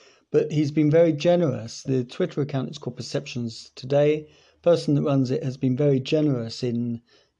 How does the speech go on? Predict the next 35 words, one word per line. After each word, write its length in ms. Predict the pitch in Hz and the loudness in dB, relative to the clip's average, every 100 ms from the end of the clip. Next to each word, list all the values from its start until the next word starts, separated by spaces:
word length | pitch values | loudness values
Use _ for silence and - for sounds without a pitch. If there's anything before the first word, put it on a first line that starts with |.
| - 147 | -10 -4
uh, 120 | 123 | -2
giving 260 | 156 175 | 0 2
me 120 | 180 180 | 4 4
lots 280 | 160 - | 2 0
of 100 | 143 | 0
information, 640 | 147 139 135 131 131 - 117 | 0 0 0 0 -2 -4 -6
including 420 | 117 151 139 123 | -2 0 0 -2
Penny 220 | 135 127 | -4 -4
Sartori 520 | - 120 - 131 117 | -6 -10 -6 -6 -6
today, 380 | - 123 147 117 | -6 -2 0 0
actually. 540 | 113 - - - - - _ _ _ - | -6 -14 -16 -16 -18 -20 _ _ _ -20
So, 460 | - 131 123 123 - - | -2 0 2 0 -4 -6
uh, 320 | 135 120 120 | -6 -6 -8
he's 320 | 123 147 147 | -2 0 2
got 160 | - - | 0 -2
an 220 | 143 - _ _ 151 | -4 -8 _ _ -6
outstanding, 1080 | 135 - - - 170 151 120 113 107 117 120 _ _ _ _ - | -6 -6 -8 -2 0 2 0 -4 -10 -12 -14 _ _ _ _ -6
uh, 220 | 117 110 - | -6 -6 -6
Twitter, 600 | - 147 127 113 110 117 _ _ _ - | -4 -4 -4 -8 -8 -14 _ _ _ -10
um, 540 | 117 104 104 107 117 _ _ - | -10 -10 -14 -16 -18 _ _ -14
you 80 | 110 | -14
know, 260 | 104 107 - | -12 -16 -16
account, 540 | 143 131 139 147 - _ _ _ _ - | -8 -4 -4 -6 -12 _ _ _ _ 0
always 380 | 180 175 156 151 | 4 6 4 2
putting 260 | - 139 | -2 -2
up 160 | 131 - | -2 -4
lots 280 | 143 - - | -4 -4 -2
and 100 | 135 | -4
lots 180 | 135 131 | -4 -6
of 140 | 127 | -2
really 240 | 135 127 | 0 0
interesting 460 | 123 117 120 - 123 | -2 -4 -8 -6 -6
information, 600 | 120 120 117 113 - 110 | -6 -6 -8 -8 -10 -12
which 220 | 110 - | -12 -14
is, 320 | 107 107 - | -14 -16 -20